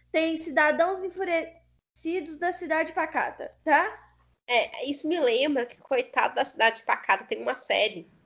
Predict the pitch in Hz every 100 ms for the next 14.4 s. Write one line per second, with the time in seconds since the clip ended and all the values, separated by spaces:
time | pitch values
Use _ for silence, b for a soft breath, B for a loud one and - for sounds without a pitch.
0 | _ _ - 220 226 220 262 - 180 180
1 | 196 202 175 165 - 185 165 170 196 190
2 | 156 175 - _ b b b b b -
3 | 220 226 226 247 240 233 - 214 - _
4 | _ _ _ _ _ _ - 277 277 254
5 | 254 254 226 269 294 - 269 269 - 233
6 | 240 - - - - 294 233 226 220 -
7 | - 240 233 269 269 220 220 208 196 202
8 | 208 - 202 185 - - - _ _ _
9 | _ _ _ - 247 320 349 403 359 -
10 | 262 277 294 - 320 233 208 - - 196
11 | 277 - - 226 262 - 226 - 233 214
12 | 240 233 - 208 202 233 - 202 - 196
13 | 190 220 - 202 - - 370 359 294 302
14 | - - 233